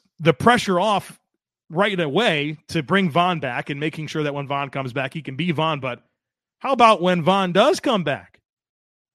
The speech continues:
Now you have Von Miller and Leonard Floyd and all the other players that you have. You got two guys with burst and bend and speed and flexibility. I get excited about that.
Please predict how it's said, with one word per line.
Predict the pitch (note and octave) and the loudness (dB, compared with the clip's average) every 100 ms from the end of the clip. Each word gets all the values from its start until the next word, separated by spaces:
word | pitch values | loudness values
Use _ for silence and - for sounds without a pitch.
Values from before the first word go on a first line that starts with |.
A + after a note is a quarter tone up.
| _ _ - | _ _ -4
Now | F#3+ | -2
you | C#4 B3+ | 2 2
have | G#3 G3 | 2 2
Von | D3+ F#3 F3 | 0 -2 -2
Miller | A3+ A3+ G#3+ | -2 0 -4
and | D#3+ A#3 B3+ | -4 -6 -2
Leonard | G#3+ F#3+ D3+ | -2 -4 -6
Floyd | C#3+ C#3 C3 | -8 -6 -6
and | D3 | -8
all | D3+ F3+ E3 | -6 -4 -2
the | D#3+ | -2
other | C#3 | -2
players | - D3+ C#3+ C#3 | -6 -8 -6 -8
that | C3 - | -12 -14
you | C3 | -14
have. | B2 G2+ _ _ _ _ _ _ - | -14 -14 _ _ _ _ _ _ -10
You | G#3 | -6
got | E3+ | -6
two | - C4 | 2 2
guys | C4 G3+ D#3 | 4 2 0
with | C#3+ C3+ | -6 -10
burst | C#3+ C#3 - | -8 -8 -10
and | C3 | -12
bend | C3 B2+ | -10 -10
and | A2+ | -12
speed | - D3+ C#3 A#2+ | -16 -14 -12 -12
and | A2 | -12
flexibility. | C3+ B2 B2 B2 A2 G2+ - _ _ _ _ _ _ _ _ _ _ _ _ - | -12 -12 -14 -14 -14 -16 -20 _ _ _ _ _ _ _ _ _ _ _ _ -10
I | F#3 | -4
get | G#3 | -4
excited | - G3 A3 E3 | -4 -2 -2 -2
about | B2 G2 | -6 -12
that. | - G2+ | -16 -20